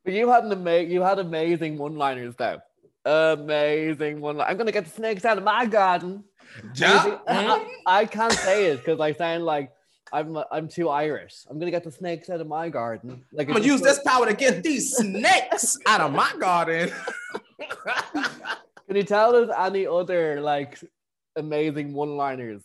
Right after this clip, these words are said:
Speaker 1: that I could use in my
Speaker 2: I
Speaker 1: array?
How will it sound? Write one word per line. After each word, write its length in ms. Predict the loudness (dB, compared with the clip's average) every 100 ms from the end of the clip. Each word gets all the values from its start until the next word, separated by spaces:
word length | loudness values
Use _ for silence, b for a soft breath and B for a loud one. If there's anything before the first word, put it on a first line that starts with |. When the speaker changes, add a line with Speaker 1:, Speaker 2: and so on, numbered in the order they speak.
| -8
Speaker 1:
that 100 | -4
I 120 | -4
could 200 | -6 -8
use 480 | -6 -4 -6 -10 -16 _ _ _ _ _
in 160 | -12 -10
my 100 | -6
Speaker 2:
I 20 |
Speaker 1:
array? 720 | -6 -4 -2 -2 -2 -4 -8